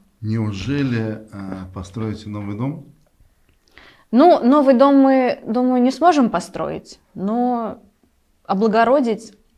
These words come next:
Speaker 2: то место, где они сейчас живут, нам по силам.
Speaker 1: Ну, а вот вы, например, соберёте деньги там фандрайзингом или, в общем, на квартиру, они поедут в квартиру или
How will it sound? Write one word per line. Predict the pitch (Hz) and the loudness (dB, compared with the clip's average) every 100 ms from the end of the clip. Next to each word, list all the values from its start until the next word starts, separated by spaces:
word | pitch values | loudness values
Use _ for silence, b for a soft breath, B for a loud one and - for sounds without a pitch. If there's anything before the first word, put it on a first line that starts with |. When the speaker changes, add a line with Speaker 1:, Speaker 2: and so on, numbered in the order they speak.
| _ - | _ -8
Speaker 2:
то | 208 | -4
место, | 214 214 208 | -4 -4 -6
где | 185 202 | -6 -4
они | 202 | -6
сейчас | 202 - 185 | -8 -10 -12
живут, | 180 180 226 - _ _ _ | -12 -12 -14 -16 _ _ _
нам | - 170 185 | -16 -12 -10
по | 180 | -12
силам. | 175 - 170 170 _ _ _ _ - | -16 -16 -16 -16 _ _ _ _ -8
Speaker 1:
Ну, | 117 135 123 - | -4 -4 -6 -8
а | 120 120 120 117 | -4 -4 -6 -8
вот | 123 - | -8 -10
вы, | - 110 135 | -14 -2 0
например, | 131 131 123 123 113 | 0 -2 -2 -2 -2
соберёте | 123 110 123 135 113 | -6 -6 -4 -4 -8
деньги | 92 127 117 107 | -6 -4 -4 -6
там | 101 95 87 | -8 -8 -10
фандрайзингом | - 104 104 117 117 104 98 98 98 98 B B B _ | -6 -6 -2 -2 -2 -6 -8 -6 -6 -8 B B B _
или, | 98 98 98 98 95 92 92 101 | -10 -8 -6 -6 -8 -10 -16 -16
в | 95 | -16
общем, | 90 98 | -14 -10
на | 101 | -10
квартиру, | 92 110 - 117 101 90 | -6 -8 -8 -8 -6 -6
они | 98 | -6
поедут | 98 117 143 180 135 | -6 -4 -4 -4 -8
в | - | -10
квартиру | 107 92 - 98 87 | -14 -14 -12 -10 -10
или | 85 87 92 87 | -10 -8 -10 -10